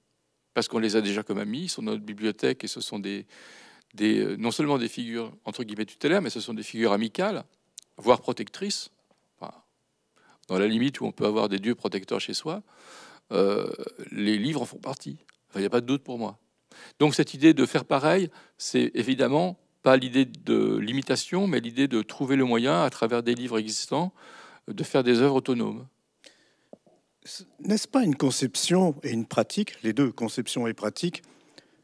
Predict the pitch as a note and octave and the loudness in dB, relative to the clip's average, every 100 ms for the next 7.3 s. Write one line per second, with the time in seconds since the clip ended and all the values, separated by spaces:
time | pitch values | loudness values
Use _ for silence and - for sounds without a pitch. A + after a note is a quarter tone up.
0 | _ _ _ - A#2+ A2 - F#3+ G#3 - | _ _ _ 0 0 0 0 0 0 -6
1 | - - _ G#2+ B2 C3+ C#3+ C#3+ D#3+ B2 | -10 -14 _ -2 0 2 2 2 0 0
2 | B2 A2+ G2+ - - A#2+ G#2 G2+ A#2 G#2+ | -2 -4 -4 -12 -10 -8 -8 -10 -6 0
3 | C#3 - D#3+ D3+ - - _ _ _ G#2 | 0 0 2 2 0 -10 _ _ _ -8
4 | G#2+ A2 - A#2+ F#2+ - - - - - | -4 -4 -4 -4 -6 -8 -20 -20 -20 -20
5 | - _ - C3 B2 A2+ A2+ A#2+ - - | -20 _ -14 -2 2 2 0 -4 -8 -20
6 | _ _ _ _ - B2+ E3+ C3+ C3+ C3+ | _ _ _ _ -4 4 6 8 10 10
7 | D#3+ B3 | 10 6